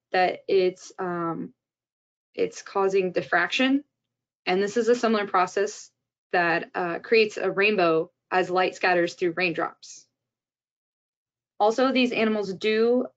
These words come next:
display bioluminescence at night if they're disturbed, but they can be really pretty.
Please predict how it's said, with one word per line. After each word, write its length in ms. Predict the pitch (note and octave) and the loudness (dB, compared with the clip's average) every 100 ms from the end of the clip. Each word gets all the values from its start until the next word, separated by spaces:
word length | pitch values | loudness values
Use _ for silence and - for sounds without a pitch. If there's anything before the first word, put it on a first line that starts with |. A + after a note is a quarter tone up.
| F#3 | -4
display 500 | G#3 - - F#3+ F#4+ | -4 0 2 2 2
bioluminescence 840 | F3+ F3+ F3+ F3+ F3 E3 F#3+ G3+ | 2 2 0 -4 -6 -6 -6 -4
at 140 | - | -4
night 280 | E3 E3+ F#3 | -4 -4 -4
if 160 | - F3+ | -6 -2
they're 160 | - F3 | 0 0
disturbed, 580 | - - - - - - _ _ _ _ _ _ _ _ _ _ _ _ _ | -2 -4 -4 -6 -12 -20 _ _ _ _ _ _ _ _ _ _ _ _ _
but 100 | G3+ | -4
they 80 | G3+ | -4
can 120 | A3 | -4
be 120 | G#3 | -2
really 240 | A3 A3 | 0 0
pretty. 340 | A3 - - | -2 -6 -8